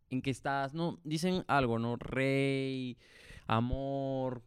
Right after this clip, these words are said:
¿cómo estás? ¿Todo bien?", ¿no? Tratan de, de hacer más cariñoso,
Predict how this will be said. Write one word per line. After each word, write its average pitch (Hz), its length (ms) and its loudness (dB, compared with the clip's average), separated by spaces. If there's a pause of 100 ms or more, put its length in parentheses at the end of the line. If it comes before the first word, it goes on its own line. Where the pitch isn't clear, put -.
(240)
¿cómo 127 240 4
estás? 127 600 0
¿Todo 120 220 -4
bien?", 127 640 -4
¿no? 131 180 -8
Tratan 143 360 -2
de, 120 240 -4 (420)
de 139 160 -8
hacer 175 240 -4
más - 640 -4 (100)
cariñoso, 139 800 0